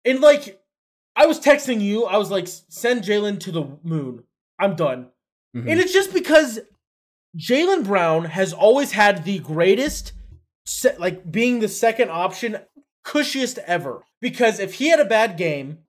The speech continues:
Speaker 1: Tatum would pick it up.
Speaker 2: Yeah.
Speaker 1: So it, like, didn't matter.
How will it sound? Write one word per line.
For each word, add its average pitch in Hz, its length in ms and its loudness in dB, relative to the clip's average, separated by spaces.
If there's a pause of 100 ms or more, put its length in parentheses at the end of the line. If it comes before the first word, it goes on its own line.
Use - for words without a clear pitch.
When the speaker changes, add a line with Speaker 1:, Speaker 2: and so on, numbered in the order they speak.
(600)
Speaker 1:
Tatum 269 380 4
would 202 160 -2
pick 214 280 -2
it 202 80 2
up. 147 280 -4 (680)
Speaker 2:
Yeah. 135 140 4
Speaker 1:
So 240 140 12
it, 196 100 -2
like, 196 180 4
didn't 202 240 0
matter. 143 340 -4